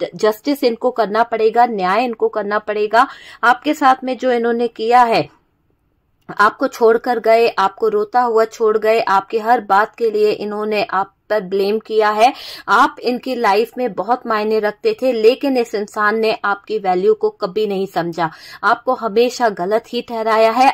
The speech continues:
आज यूनिवर्स जो है, आज डिवाइन जो है, जो ईश्वरीय शक्ति है, वो न्याय कर रही है। देखिए, न्याय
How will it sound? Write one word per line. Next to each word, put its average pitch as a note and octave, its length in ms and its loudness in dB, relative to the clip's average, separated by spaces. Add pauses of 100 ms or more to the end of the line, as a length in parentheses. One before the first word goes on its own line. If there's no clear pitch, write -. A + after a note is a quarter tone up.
आज A#3+ 280 2
यूनिवर्स A#3 520 0
जो G#3+ 120 0
है, A3 260 0
आज G3+ 160 0
डिवाइन G3 460 -4
जो G3+ 140 0
है, F#3+ 160 2 (340)
जो A#3 100 -2
ईश्वरीय C4 420 0
शक्ति C4 460 -4
है, A#3 120 0
वो G3 160 -2
न्याय G#3+ 380 0
कर A#3+ 180 -2
रही A3+ 300 2
है। C4+ 200 4 (320)
देखिए, C4+ 340 2
न्याय A#3+ 380 2